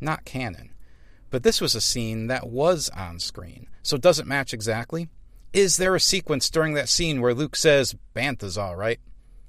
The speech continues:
'Cause I think that there was, and if there is, that means the rest of the narration of that moment would go along with it, and lock pandas in as part of Star Wars canon. Let's go to the videotape. Oh, man, this is exhausting. Okay, here we are.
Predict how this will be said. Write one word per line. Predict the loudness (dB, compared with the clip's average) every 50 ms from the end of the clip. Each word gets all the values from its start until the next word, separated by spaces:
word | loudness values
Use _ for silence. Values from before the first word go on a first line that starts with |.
| -20 -20 -20 -20 -20 -20 -20 -16 -8
'Cause | -4 0
I | 0 0
think | 0 2 0 -2 0 0
that | -2 0
there | 2 2
was, | 4 6 8 6 6 6 2 -6 -6 -4 -4
and | -4 -4 -6 -6
if | -6 -6 0
there | 2 4 6 6
is, | 6 6 6 4 0 -2 -4 -4 -8 -12 -14 -14 -14 -16
that | -16 -16 -14 -14 -12 -6 -2 -2 -2 -2 -2
means | -2 -2 -2 0 0
the | 0 2
rest | 4 4 4 4 2 0
of | -2
the | -2
narration | 0 0 2 2 2 2 2 2 0 0 0
of | 0
that | 0 0
moment | 2 2 2 2 2 0 -2
would | -4 -4 2
go | 4 6 6 6
along | 6 4 2 2 4
with | 4 4 4
it, | 2 0
and | 0 -2 4
lock | 6 6 6 6 4
pandas | 0 2 2 2 2 2 2
in | 2 2 2
as | 0
part | 2 4 4 4 6
of | 4
Star | 4 4 4 4
Wars | 6 4 2 4
canon. | 4 4 4 4 4 0 -2 -4 -8 -12 -14 -16 -18 -20 -20 -20 -18 -18 -8 2 4
Let's | 4 6 10
go | 10 10 10
to | 10
the | 8 4 4
videotape. | 4 4 4 4 2 0 0 -4 -16 -18 -18 -18 -20 -20 -20 -20 -20 -18 -18 -18 -18 -20 -20 -20 -18 -18 -18 -18 -20 -18 -18 -18 -18 -18 -20 -18 -18 -16 -12 -10
Oh, | -8 -8 -8 -10 -12
man, | -10 -8 -8 -8 -8
this | -8 -10
is | -10 -10
exhausting. | -8 -2 0 0 0 0 -2 -4 -6 -6 -4
Okay, | -2 0 0 0 0
here | 0 0 0
we | 2 0
are. | 0 -2 -6